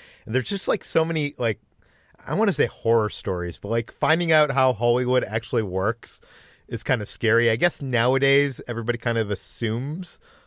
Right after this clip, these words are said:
a lot of the stuff that he writes about here. Like, it, like, back then, I feel like this was more of an expose of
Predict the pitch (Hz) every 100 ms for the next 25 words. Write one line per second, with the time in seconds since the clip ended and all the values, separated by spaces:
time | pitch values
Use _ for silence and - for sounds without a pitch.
0 | - 113 127 127 123 139 123 - 120 113
1 | _ - 120 107 104 113 - 147 156 -
2 | 165 175 196 _ _ _ _ _ - 120
3 | 120 127 135 147 135 120 139 147 - 147
4 | 131 - 123 110 110 117 104 110 110 107
5 | 98 85 - - 120 117 127 131 123